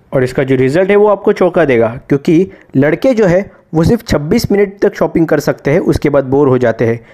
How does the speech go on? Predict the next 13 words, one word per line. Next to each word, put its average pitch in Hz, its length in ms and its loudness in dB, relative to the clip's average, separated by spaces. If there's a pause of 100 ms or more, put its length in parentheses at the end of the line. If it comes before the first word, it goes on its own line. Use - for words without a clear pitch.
(180)
लेकिन 139 260 2
लड़कियां 143 380 2
जो 202 120 2
है 170 160 0 (340)
वो 151 100 0
करीबन 185 280 0
तीन 226 300 0
घंटे 190 240 0
तक - 120 -6
शॉपिंग 196 320 -2
कर 202 140 0
सकती 196 300 0
है, 127 180 0